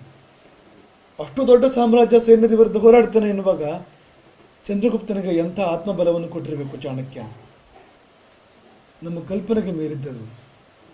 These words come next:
ಹಾಗಾಗಿ ಇಂಥ ಅನುಗ್ರಹಗಳು, ಅಂಥ ನಿಗ್ರಹಗಳು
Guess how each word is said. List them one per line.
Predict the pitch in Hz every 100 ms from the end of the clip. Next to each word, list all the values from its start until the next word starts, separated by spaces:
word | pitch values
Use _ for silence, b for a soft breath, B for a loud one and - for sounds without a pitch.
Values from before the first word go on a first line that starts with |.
| _ _ _ _ _ _ _ _ - - - - - - _ _ -
ಹಾಗಾಗಿ | 214 240 220 - - - - - -
ಇಂಥ | 202 220 269
ಅನುಗ್ರಹಗಳು, | 233 254 226 233 190 170 165 -
ಅಂಥ | 170
ನಿಗ್ರಹಗಳು | 175 165 147 156 147 131 - -